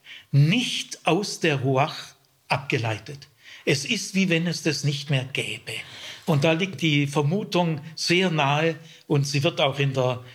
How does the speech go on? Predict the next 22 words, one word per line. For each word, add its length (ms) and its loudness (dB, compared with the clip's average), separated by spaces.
Bibelwissenschaft, 960 0
äh, 280 2
so 260 2
geäußert. 720 0
Äh, 160 2
ich 280 -4
bin 160 0
der 100 0
gleichen 400 0
Überzeugung, 760 0
das 180 2
kann 200 0
ja 140 2
kein 300 -2
Zufall 440 -2
sein. 340 -6
Die 120 4
großen, 960 0
jetzt 200 -4
sag 220 2
ich 140 -6
mal, 360 2